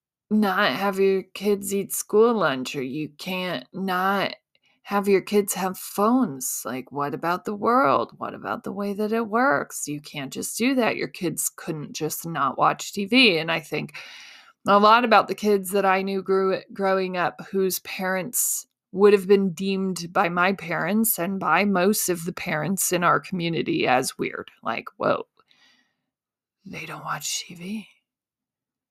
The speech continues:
They just eat food at their house, and they have family dinners, and they don't do all these normal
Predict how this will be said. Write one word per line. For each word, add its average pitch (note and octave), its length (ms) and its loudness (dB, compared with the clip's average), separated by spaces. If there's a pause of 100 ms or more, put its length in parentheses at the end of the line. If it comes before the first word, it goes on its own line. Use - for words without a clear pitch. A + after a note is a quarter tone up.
(680)
They G#3+ 360 -2
just - 380 -4
eat - 600 -8 (1500)
food G3+ 380 -4
at - 140 -4
their E3+ 160 -8
house, - 440 -4
and - 120 -12
they A#1+ 80 -14
have C#2+ 220 -14
family - 400 -10
dinners, - 640 -4
and - 220 -14
they - 340 -16 (1300)
don't F3+ 560 -10 (540)
do F3+ 260 -10
all - 180 -12
these - 380 -10
normal F3 880 2